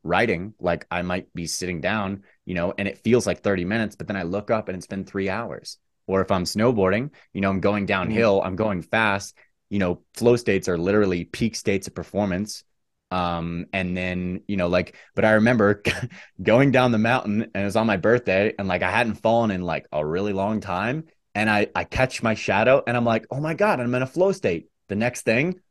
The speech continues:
Speaker 1: I slam head over heels, like, four times. It was, like, one of the worst wipeouts I had in, like, a couple of years, but it was funny 'cause I was totally fine.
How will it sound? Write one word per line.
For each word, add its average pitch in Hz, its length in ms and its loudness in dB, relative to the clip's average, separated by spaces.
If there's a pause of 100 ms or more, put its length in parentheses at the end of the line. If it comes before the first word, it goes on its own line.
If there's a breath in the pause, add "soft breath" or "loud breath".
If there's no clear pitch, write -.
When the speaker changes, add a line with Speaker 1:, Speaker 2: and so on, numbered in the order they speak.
(100)
Speaker 1:
I 107 120 2
slam 123 520 0
head 110 180 2
over 135 160 4
heels, 92 360 0
like, - 180 -6 (120)
four 127 260 6
times. 80 560 -8 (220)
It 110 40 -4
was, 120 120 2
like, 110 100 4
one 107 120 2
of 113 40 0
the 104 60 2
worst 101 220 2
wipeouts 90 400 0
I 80 100 0
had 80 220 -2
in, 80 60 -6
like, 67 220 -10 (240)
a 87 80 -2
couple 80 240 -8
of 65 60 -8
years, - 280 -12 (300 soft breath)
but 139 120 6
it 156 60 4
was 147 140 2
funny 156 220 6
'cause 101 140 -2
I 117 80 8
was 107 120 2
totally 135 380 4
fine. 139 420 2